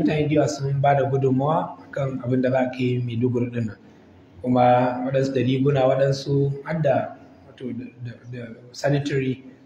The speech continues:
pads da waɗansu abubuwa, har da pampers. Allah ya saka mutane da alkhairi.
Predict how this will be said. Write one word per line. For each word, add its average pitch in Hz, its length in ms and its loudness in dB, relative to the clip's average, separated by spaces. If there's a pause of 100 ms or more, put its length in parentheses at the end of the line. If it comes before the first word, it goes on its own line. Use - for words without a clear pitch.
(140)
pads 135 480 0
da 123 60 -2
waɗansu 135 440 2
abubuwa, 131 280 2
har 180 140 4
da - 120 6
pampers. 151 480 2 (220)
Allah 151 160 4
ya 127 40 4
saka 135 360 0
mutane 123 340 -4
da 117 140 -6
alkhairi. 127 500 -4